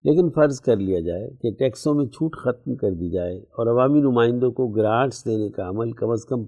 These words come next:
پانچ سال تک روک دیا جائے، صوبوں کو ادائیگیاں پچاس فیصد کم کر دی جائیں، ٹیکس کی وصولی بڑھا کر کل قومی پیداوار کے نو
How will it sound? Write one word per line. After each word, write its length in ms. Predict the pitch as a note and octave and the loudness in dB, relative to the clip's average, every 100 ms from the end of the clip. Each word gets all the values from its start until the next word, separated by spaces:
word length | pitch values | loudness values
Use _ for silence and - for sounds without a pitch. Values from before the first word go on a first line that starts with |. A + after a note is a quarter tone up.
| - | -4
پانچ 420 | A2+ A#2 C3+ A#2 | -2 0 -2 -4
سال 320 | - G2+ G#2 | -6 -4 -4
تک 280 | G2+ A#2 - | -4 -6 -2
روک 260 | A2 C3 A#2 | 2 2 2
دیا 140 | A2 F2+ | 0 0
جائے، 280 | E2+ F2 G2+ _ _ _ _ _ _ _ | -4 -8 -14 _ _ _ _ _ _ _
صوبوں 440 | - B2+ C3+ E3 C#3+ | -2 2 4 4 2
کو 240 | - C#3+ | 0 -2
ادائیگیاں 680 | - A2+ A2 A#2 B2+ C#3 C#3 | 2 4 4 4 2 2 0
پچاس 520 | C3 A2 A2 B2 A#2 | -2 -2 0 0 -2
فیصد 360 | D3+ C3 C#3+ D3+ | -4 -2 -4 -4
کم 180 | A2 G#2+ | -6 -4
کر 200 | G2 F2+ | -2 -4
دی 160 | D#2+ E2 | -4 -8
جائیں، 260 | F2 F2+ - _ _ _ _ | -8 -10 -14 _ _ _ _
ٹیکس 300 | B2+ C3 - - | 4 4 2 0
کی 180 | C#3 B2 | 2 2
وصولی 480 | G#2+ - A#2 A2+ A#2+ | 0 0 0 0 -2
بڑھا 380 | G#2+ D#2+ G2 A#2 | -2 0 4 4
کر 240 | - G2 F2 _ | 4 0 -2 _
کل 260 | D#3+ E3+ D3+ - | 6 6 6 4
قومی 340 | C3 B2+ C3 | 4 4 2
پیداوار 480 | - A2+ A2 G#2+ A2 | 0 0 2 2 0
کے 180 | G#2+ G#2+ | -2 -6
نو 220 | G2 A2 | -2 0